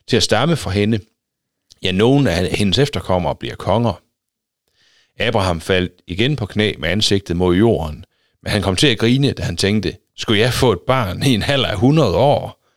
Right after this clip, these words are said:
Skulle Sara, som er fyldt halvfems, føde et barn? Derfor sagde han til Gud, 'Lad dog Ismael, øh, få lov til at tage imod alt det, du lover mig.' Men Gud svarede, 'Nej, min aftale gælder den søn, som din kone Sara føder,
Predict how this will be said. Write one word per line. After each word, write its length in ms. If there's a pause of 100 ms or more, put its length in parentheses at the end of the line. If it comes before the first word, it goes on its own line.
(500)
Skulle 180
Sara, 380
som 160
er 40
fyldt 220
halvfems, 520
føde 200
et 60
barn? 340 (840)
Derfor 160
sagde 220
han 140
til 180
Gud, 260 (640)
'Lad 160
dog 200
Ismael, 600 (480)
øh, 260
få 120
lov 280
til 180
at 260
tage 220
imod 300
alt 260
det, 140
du 60
lover 300
mig.' 300 (400)
Men 140
Gud 180
svarede, 400 (160)
'Nej, 320 (500)
min 120
aftale 380
gælder 240
den 180
søn, 400
som 180
din 160
kone 320
Sara 380
føder, 400